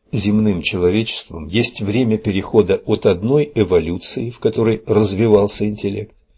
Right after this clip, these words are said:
к эволюции духовности, когда дух начнёт преобладать над интеллектом. И этот переход совершается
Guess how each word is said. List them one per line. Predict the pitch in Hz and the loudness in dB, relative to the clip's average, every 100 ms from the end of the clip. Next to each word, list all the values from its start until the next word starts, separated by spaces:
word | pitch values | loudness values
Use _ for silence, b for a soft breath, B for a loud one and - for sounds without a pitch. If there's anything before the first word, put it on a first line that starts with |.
| _ _ | _ _
к | - | 6
эволюции | 104 101 131 - 135 | 8 8 2 0 -2
духовности, | 107 120 - 95 90 87 80 - - - _ _ - | 0 -2 0 -2 -2 -4 -12 -14 -18 -20 _ _ -6
когда | 90 92 98 | -4 2 0
дух | 95 131 104 | 2 0 0
начнёт | 90 - 110 - | -6 -2 -4 -2
преобладать | 92 87 82 - 107 - b b - | -6 -2 -2 0 -2 -4 b b -6
над | 98 98 98 107 - _ - | -2 0 -2 -4 -16 _ -6
интеллектом. | 104 107 - 113 92 85 - - 80 - _ _ _ | -4 -4 -6 -8 -4 -6 -6 -14 -14 -18 _ _ _
И | 127 | 2
этот | 120 120 107 | 4 2 -2
переход | 123 117 127 151 | -2 0 -2 -6
совершается | - 80 78 - 101 - - - | -6 -6 -4 0 0 0 -2 -4